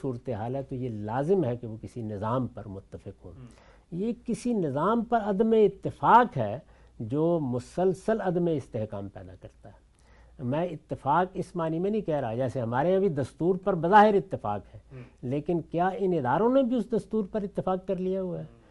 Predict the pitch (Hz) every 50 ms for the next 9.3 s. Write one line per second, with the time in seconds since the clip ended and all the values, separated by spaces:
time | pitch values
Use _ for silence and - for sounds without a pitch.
0 | - - - - 202 180 - - - 196 165 123 107 139 226 247 240 208 240 240
1 | 226 226 208 214 202 202 196 214 214 220 - - 185 - 185 185 185 - - 196
2 | 185 180 180 185 190 185 175 170 160 156 156 - _ _ _ - - - - 180
3 | 180 175 160 131 135 202 240 220 160 139 190 190 - - - 214 220 220 214 214
4 | 214 208 190 165 156 156 175 185 175 180 - 170 160 147 - - - 208 196 190
5 | 190 190 175 156 - - 180 185 185 170 170 170 143 113 107 - - 208 254 -
6 | - - 185 180 180 165 - - - 196 180 151 147 160 180 - - - - _
7 | - - 131 120 147 180 196 185 - - 165 147 127 107 110 139 160 156 - -
8 | 208 202 208 214 190 190 180 180 175 165 - 175 165 147 117 135 165 180 175 147
9 | 123 113 117 143 156 175